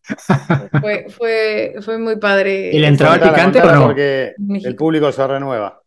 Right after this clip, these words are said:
Speaker 2: No, creo que no, ¿eh? Creo que no, pero, pues sí, exacto, Chris. Les cuento rápido esa. Los, cuando la primera vez que vinieron a México, llevamos a Carlos y a Max, a Carlos Sainz y a Max, eh, a las trajineras en Xochimilco.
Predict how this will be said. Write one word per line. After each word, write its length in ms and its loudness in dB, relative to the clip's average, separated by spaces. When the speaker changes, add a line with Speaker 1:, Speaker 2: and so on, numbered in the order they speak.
Speaker 2:
No, 520 -2
creo 140 -2
que 120 -2
no, 240 0
¿eh? 360 -6
Creo 160 -4
que 120 -10
no, 180 -8
pero, 580 -2
pues 200 -4
sí, 160 0
exacto, 420 -4
Chris. 160 -4
Les 160 -6
cuento 220 0
rápido 340 -4
esa. 220 -6
Los, 400 -8
cuando 200 -6
la 80 -4
primera 260 -2
vez 140 -4
que 80 -8
vinieron 260 -6
a 80 -4
México, 640 -6
llevamos 400 -4
a 120 -10
Carlos 440 -2
y 120 -4
a 120 -4
Max, 480 -6
a 60 -18
Carlos 280 -4
Sainz 240 -10
y 100 -6
a 60 -6
Max, 460 -10
eh, 320 -10
a 100 -10
las 180 -6
trajineras 680 -8
en 140 -10
Xochimilco. 800 -6